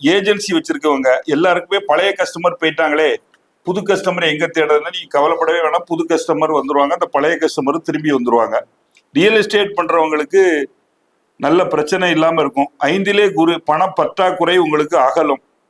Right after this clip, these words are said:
மத்தபடி உங்களுக்கு வந்து பாத்தீங்கன்னா, கும்பராசியில வந்து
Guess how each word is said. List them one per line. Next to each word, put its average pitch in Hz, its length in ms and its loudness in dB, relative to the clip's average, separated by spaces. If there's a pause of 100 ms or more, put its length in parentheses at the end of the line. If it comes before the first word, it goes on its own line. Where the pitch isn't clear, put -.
(500)
மத்தபடி 196 720 0
உங்களுக்கு 175 380 2
வந்து 170 260 -2
பாத்தீங்கன்னா, 165 500 0 (1000)
கும்பராசியில 180 720 0
வந்து 160 500 0